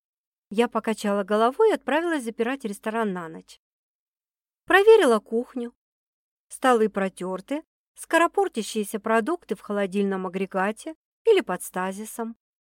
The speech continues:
Винный погреб заперт на первый замок. Добавив второе запирающее заклятие, уже мое, я закрыла кухню, замкнула входную дверь и повесила охранное заклинание.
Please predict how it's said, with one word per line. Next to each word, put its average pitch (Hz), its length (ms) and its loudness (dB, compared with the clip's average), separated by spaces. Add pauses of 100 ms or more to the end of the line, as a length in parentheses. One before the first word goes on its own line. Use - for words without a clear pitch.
(260)
Винный 381 400 6
погреб 285 400 0
заперт 208 420 -2
на 214 140 -2
первый 226 340 -4
замок. 180 520 -10 (1160)
Добавив 294 500 2
второе 302 360 0
запирающее 233 640 -2
заклятие, 294 680 -4
уже 277 240 -2
мое, 254 460 -4 (540)
я 427 200 4
закрыла 240 440 2
кухню, 254 540 -4 (460)
замкнула 220 600 2
входную 202 480 -2
дверь 403 340 0 (560)
и 320 80 -6
повесила 349 540 6
охранное 254 440 -2
заклинание. 175 800 -10